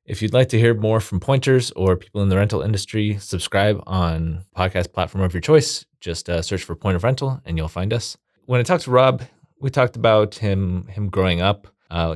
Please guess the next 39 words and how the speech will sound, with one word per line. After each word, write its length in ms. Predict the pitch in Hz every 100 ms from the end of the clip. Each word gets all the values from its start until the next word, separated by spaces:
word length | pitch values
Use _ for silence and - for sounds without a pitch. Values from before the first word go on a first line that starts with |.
| 117
you 60 |
know, 120 | 104 90
what 180 | 95
he 60 | 95
was 120 | 90
looking 240 | 90 90 85
forward 340 | - 95 87
to 60 | 82
doing 400 | 78 92 95 92
with 200 | 90 -
his 280 | 92 85 92
life. 400 | 104 113 - _ _ -
We 120 | 107
played 280 | 113 101 95
some 180 | 98 87
games 520 | 98 113 120 - - 98
of, 320 | 92 90 90
uh, 380 | 87 85 85 95 - _
Rob 260 | 101 101 101
or 100 | 92
Knob, 340 | 87 104 131 - - -
which 520 | 92 - - - - _
I'm 120 | 95
not 160 | 92 95
sure 180 | - 98
if 120 | 87
I 60 | 87
have 180 | 87
to 80 | -
censor 340 | - 95 - 95
this 200 | 92 117
out. 240 | 131 135 _ _ _ _
Uh, 60 | 90
I'll, 400 | 92 82 120 -
I'll 140 | 131 120
let 160 | 107
Andrew 260 | 90 90 80
decide, 440 | 80 82 87 87 95 - _
and, 380 | 78 78 82